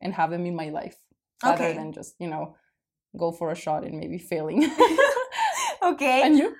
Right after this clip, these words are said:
Speaker 2: I would say, yeah, definitely just start off as friendships, as a friendship, and then it can build up into
Speaker 1: Yeah,
Speaker 2: something
Speaker 1: exactly.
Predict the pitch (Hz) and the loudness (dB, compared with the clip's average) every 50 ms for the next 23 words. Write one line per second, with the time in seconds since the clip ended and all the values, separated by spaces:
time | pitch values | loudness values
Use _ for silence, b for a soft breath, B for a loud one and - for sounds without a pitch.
0 | - - - 247 277 311 415 427 - - - - - 254 233 226 233 233 233 233 | -12 0 6 8 8 8 8 4 0 -4 -6 0 4 6 6 6 6 4 2 -2
1 | 240 240 226 208 190 180 208 220 254 269 240 240 226 220 214 - 196 214 214 - | 0 4 4 4 4 4 0 0 0 0 -2 -4 -4 -6 -8 -8 -10 -10 -10 -6
2 | - 202 190 190 196 190 185 127 160 175 170 175 175 - - 180 175 170 175 170 | -2 0 2 2 2 0 0 0 2 4 4 2 2 -2 -4 -2 -2 -2 -2 -2
3 | - - _ - 151 151 170 175 - - 220 240 254 - - - - - _ _ | -6 -10 _ -10 -10 -10 -10 -12 -12 -10 -8 -10 -10 -10 -14 -20 -20 -20 _ _
4 | _ _ _ _ _ 220 220 226 214 - 185 170 180 - 202 202 202 202 - - | _ _ _ _ _ -12 -12 -10 -10 -10 -10 -10 -8 -8 -6 -6 -6 -8 -10 -10
5 | 196 190 185 185 185 175 196 196 185 185 196 202 214 214 214 _ - 214 - - | -8 -8 -6 -6 -6 -6 -6 -6 -6 -6 -6 -8 -8 -10 -14 _ -16 -16 -14 -12
6 | 226 202 220 220 226 226 220 202 208 196 185 180 - - 202 190 247 254 233 208 | -10 -8 -8 -6 -6 -6 -6 -4 -4 -4 -4 -4 -4 -4 0 6 10 10 12 12
7 | 196 190 196 220 214 202 175 180 160 | 10 8 6 4 4 4 2 0 -2